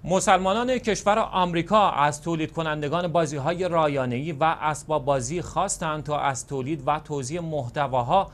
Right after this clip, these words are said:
و اسباب بازی‌های خشن دست بردارند. قاسم ابن علی خان از مسئولین یکی از مؤسسات مسلمان در این کشور گفت: «در این بازی‌های رایانه‌ای کودکان و نوجوانان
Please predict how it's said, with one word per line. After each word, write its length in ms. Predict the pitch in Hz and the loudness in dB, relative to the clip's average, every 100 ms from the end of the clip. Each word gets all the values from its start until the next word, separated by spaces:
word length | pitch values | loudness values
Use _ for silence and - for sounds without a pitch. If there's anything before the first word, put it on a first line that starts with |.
| - - 110 | -14 -14 -2
و 60 | 131 | 0
اسباب 680 | 175 - 175 - - 165 139 | 0 -2 -2 -2 -2 -2 0
بازی‌های 600 | 156 139 139 139 135 131 | -2 0 -2 -2 -2 -4
خشن 680 | - 131 113 127 131 131 117 | -2 -4 -2 -6 -6 -6 -2
دست 360 | 127 123 - | -2 -2 -4
بردارند. 480 | 104 95 90 85 60 - - - - - - | -6 -6 -8 -12 -14 -20 -20 -20 -20 -20 0
قاسم 360 | 131 123 131 | 2 2 -2
ابن 200 | 131 120 | -4 -4
علی 500 | 131 131 - 123 110 | -4 -4 -2 -4 -4
خان 500 | 92 - 139 156 156 | -8 -4 -2 -2 -6
از 300 | 151 139 127 | -2 -2 -2
مسئولین 560 | 139 135 123 127 120 139 | -4 -4 -4 -6 -6 -4
یکی 380 | 135 123 123 139 | -4 -4 -6 -2
از 220 | 131 127 | -4 -4
مؤسسات 720 | 135 131 127 120 123 - 180 | -4 -4 -4 -4 -6 -6 -6
مسلمان 560 | 202 139 - 107 110 147 | -6 -6 -6 -4 -4 -2
در 120 | 139 | -2
این 100 | 113 | -4
کشور 460 | - 110 - 110 90 90 | -8 -12 -4 -4 -4 -2
گفت: 360 | 170 190 - - - - - - | -2 -2 -10 -20 -20 -20 -20 -2
«در 120 | 170 | 2
این 160 | 196 247 | 2 2
بازی‌های 560 | 226 185 151 156 165 160 | 0 0 -4 -4 -4 -2
رایانه‌ای 680 | 147 135 123 110 113 175 | 0 0 -2 -2 -4 -6
کودکان 540 | 170 143 123 104 147 143 | -8 -4 -2 -2 -4 -2
و 140 | 135 | -2
نوجوانان 680 | 127 123 143 131 143 190 208 | -2 -2 -2 -2 -2 -2 -4